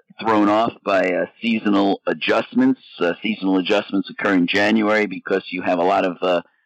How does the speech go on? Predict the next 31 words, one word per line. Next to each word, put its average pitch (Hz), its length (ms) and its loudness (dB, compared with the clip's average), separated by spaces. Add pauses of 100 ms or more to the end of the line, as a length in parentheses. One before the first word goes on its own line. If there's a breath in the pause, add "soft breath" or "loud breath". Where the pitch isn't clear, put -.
(120)
hiring 123 440 2
that 117 120 0
takes 113 260 -2
place 113 280 0
in 98 80 -2
December 117 580 0
and 98 160 0
in, 90 300 -2 (340)
and, 90 320 0
and 90 160 2
November 117 560 2
leading 101 300 -2
into 98 240 0
the 87 80 -4
Christmas, 104 420 -2 (160)
uh, 87 200 2
shopping 120 500 0
season, 117 360 0
and 98 120 2
then 98 160 2
these, 98 300 0
uh, 90 220 2
workers, 92 560 0
these 90 200 -4
temporary 90 360 0
workers, 87 640 0
and 85 200 4
these 82 160 2
jobs 85 380 0
get 85 180 -2
shed. 117 480 -2